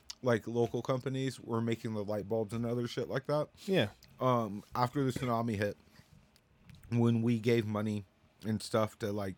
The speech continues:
Speaker 1: donate to help rebuild, we put in other Western corporatiza-, corporations there that built the light bulbs and put those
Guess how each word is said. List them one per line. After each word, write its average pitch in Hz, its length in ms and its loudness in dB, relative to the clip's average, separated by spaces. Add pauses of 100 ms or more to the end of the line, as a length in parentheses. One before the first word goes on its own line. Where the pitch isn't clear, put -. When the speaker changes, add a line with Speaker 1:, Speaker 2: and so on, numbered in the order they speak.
Speaker 1:
donate 101 400 -4
to 95 140 -4
help 95 260 -2
rebuild, 95 500 -4 (480)
we 107 400 2 (760)
put 131 260 4
in 113 320 4 (560)
other 107 580 4
Western 110 460 2
corporatiza-, 98 640 0 (160)
corporations 95 1000 -4 (220)
there 98 420 4 (400)
that 104 280 4
built 117 280 4
the 104 80 -6
light 101 260 0
bulbs 92 400 -4 (380)
and 120 120 -2
put 104 140 0
those 104 260 4